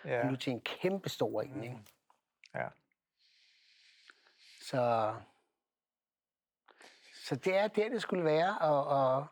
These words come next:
Speaker 2: hvis jeg ikke lavede det, så ved jeg ikke, hvad jeg skulle lave.
Speaker 1: Nej. Hvornår
Speaker 2: Ja.
Speaker 1: dukker den der, øh, frisør-skråstreg-stylist-interesse op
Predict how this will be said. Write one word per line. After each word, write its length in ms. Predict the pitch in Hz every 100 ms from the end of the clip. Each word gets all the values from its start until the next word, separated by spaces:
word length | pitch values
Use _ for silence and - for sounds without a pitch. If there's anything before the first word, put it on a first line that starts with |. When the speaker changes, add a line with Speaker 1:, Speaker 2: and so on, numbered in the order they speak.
| _ _ _ _ _ _ _ _ _ _ _ _ _ _ _ _ _ _ _ -
Speaker 2:
hvis 180 | 135
jeg 80 | 208
ikke 120 | 233
lavede 200 | 165 156
det, 120 | 143 143
så 100 | 165
ved 100 | 151
jeg 80 |
ikke, 100 | 107
hvad 80 | 123
jeg 40 | 135
skulle 240 | - 147
lave. 140 | 147 151 _ _ _ _ _ _ _
Speaker 1:
Nej. 160 | 127 123 120 127 - _ _ _ _ _ _ _ _ _ - - _ _ -
Hvornår 160 | 139
Speaker 2:
Ja. 60 | 143
Speaker 1:
dukker 260 | 143 139
den 160 | 139 135
der, 300 | 131 135 127
øh, 60 | 120 - - - - _
frisør-skråstreg-stylist-interesse 2750 | 131 120 - 147 127 110 - - 123 123 139 120 - 123 120 127 127 - - _ - - 123 - 110 113 -
op 280 | 131 147 151